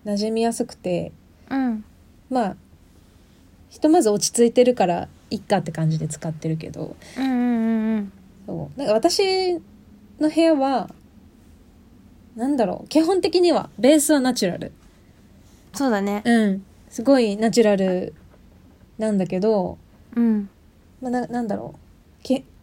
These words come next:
Speaker 1: 木材をつ-、き-、ウッドを使ってるものがすごく多くて、
Speaker 2: うん。
Speaker 1: あと、バスケットとか、
Speaker 2: うん。
Speaker 1: なんかラタン系のものとか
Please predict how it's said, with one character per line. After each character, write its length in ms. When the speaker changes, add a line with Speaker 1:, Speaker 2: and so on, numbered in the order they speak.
Speaker 1:
木 380
材 340
を 140
つ-、 200
き-、 180
ウ 60
ッ 80
ド 100
を 60
使 180
っ 60
て 180
る 80
も 160
の 60
が 80
す 100
ご 140
く 100
多 160
く 100
て、 320
Speaker 2:
う 40
ん。 160
Speaker 1:
あ 60
と、 220
バ 120
ス 120
ケ 100
ッ 60
ト 160
と 120
か、 300
Speaker 2:
う 60
ん。 300
Speaker 1:
な 100
ん 40
か 80
ラ 140
タ 220
ン 140
系 180
の 120
も 180
の 140
と 140
か 360